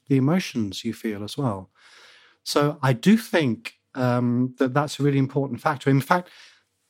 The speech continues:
one of my things, I think, and it's slightly disagreeing perhaps with what you were saying, but not really, um, that a lot of people in the sustainable and ecological world, in term,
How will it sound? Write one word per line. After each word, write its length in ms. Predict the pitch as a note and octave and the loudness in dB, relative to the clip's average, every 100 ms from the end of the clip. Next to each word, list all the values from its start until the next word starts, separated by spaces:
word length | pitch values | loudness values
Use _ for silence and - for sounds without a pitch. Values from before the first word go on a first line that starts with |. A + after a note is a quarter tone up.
| _ _ _ _ | _ _ _ _
one 180 | D3 G#3+ | 2 4
of 60 | |
my 140 | F3+ D#3+ | 4 2
things, 360 | - F3+ D#3 | 2 4 2
I 120 | B2+ | 0
think, 400 | A2+ C3+ A2 A2+ | -2 -2 -2 -2
and 180 | C#3 C3 | 2 2
it's 160 | C#3 B2+ | 0 -4
slightly 440 | - G3 D#3+ C3 - - | 0 0 0 -4 -8 -2
disagreeing 580 | D#3 - A#2 D#3 A3+ A3+ | 0 0 0 4 4 2
perhaps 400 | A#2+ G#2+ A#2 - | -2 -4 -6 -6
with 160 | A#2+ | -4
what 140 | C3 C3+ | -4 -2
you 100 | A#2+ | -4
were 40 | |
saying, 320 | - D3 A2+ | -2 -2 0
but 100 | B2 | 0
not 180 | D3 C3 | 0 2
really, 420 | C3+ C#3 G#2 G2+ - _ _ - - - _ _ | 2 0 -2 -10 -18 _ _ -20 -20 -20 _ _
um, 580 | C3 B2+ B2 B2+ B2 - _ _ _ _ - | 0 2 2 0 0 -4 _ _ _ _ 0
that 280 | C#3 C#3 - | 0 0 -4
a 80 | C3+ | 0
lot 280 | C#3 F3 F3 | 2 2 2
of 120 | F#3 | -2
people 320 | - F3 C#3+ | 4 4 6
in 100 | C#3+ | 4
the 60 | C3 | 4
sustainable 800 | - C3+ D3 C#3+ C#3 C3+ B2+ B2 | 0 -2 2 4 2 2 2 0
and 160 | B2+ C3+ | 2 4
ecological 640 | C3+ - B2+ - A#2+ A#2+ | 2 2 0 0 -4 0
world, 380 | B2+ C#3 A2 G2 | 2 2 0 -4
in 100 | G#2+ | -8
term, 320 | - A2 A#2 | -6 -6 -6